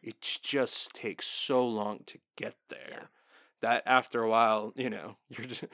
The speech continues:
Speaker 1: like, we just keep going. It's like, "Oh my God, there's another hour."
Speaker 2: Yeah. Like,
Speaker 1: Whew.
Speaker 2: "Oh man, like, we've only gotten this far. Wow.
Speaker 1: Ugh,
Speaker 2: Okay."
Speaker 1: 'cause they cover a lot of ground.
Speaker 2: That, that, that's why we're at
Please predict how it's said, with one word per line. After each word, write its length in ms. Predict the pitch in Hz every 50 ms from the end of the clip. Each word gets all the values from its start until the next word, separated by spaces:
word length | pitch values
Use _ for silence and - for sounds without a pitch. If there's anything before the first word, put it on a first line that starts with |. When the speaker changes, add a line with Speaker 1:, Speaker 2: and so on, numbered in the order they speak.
| - - - - -
Speaker 1:
like, 160 | 185 180 - -
we 100 | 139 139
just 240 | 127 127 123 -
keep 180 | - 151 127 -
going. 280 | - 117 120 131 127 110
It's 100 | 107 -
like, 200 | - 113 - - -
"Oh 180 | 127 131 143
my 180 | 139 127 120 127 _ -
God, 300 | - 269 269 269 269 -
there's 180 | 202 - -
another 360 | 139 151 156 165 147 120 -
hour." 520 | - - 190 196 262 - 208 208 202 - - - _ - - - - -
Speaker 2:
Yeah. 80 | 143 131 127 120 - - _ 143
Like, 160 | - - -
Speaker 1:
Whew. 80 | 123
Speaker 2:
"Oh 200 | 135 151 156 156 -
man, 200 | - 175 180 175 - -
like, 200 | 175 170 - - -
we've 160 | 165 156 165
only 240 | 165 165 165 180 180
gotten 340 | 175 170 151 104 131 156
this 240 | 151 143 151 - -
far. 400 | - 165 - - - 147 170 202 185
Wow. 320 | 175 95 110 120 120 117 104 - -
Speaker 1:
Ugh, 220 | - - 117 107 -
Speaker 2:
Okay." 120 | - - - -
Speaker 1:
'cause 140 | - 131 113
they 120 | 135 139
cover 380 | 131 - 160 165 160 160 175 170
a 100 | 156 165
lot 400 | 151 117 110 113 113 113 113 113
of 80 | 104
ground. 680 | - - 104 - 110 107 - - - - 92 - - - - _ - _ -
Speaker 2:
That, 140 | - - _ _ -
that, 200 | - 104 98 104 _ -
that's 300 | 117 117 117 - - -
why 180 | 131 127 127
we're 220 | 123 127 123 120 123
at 160 | 123 120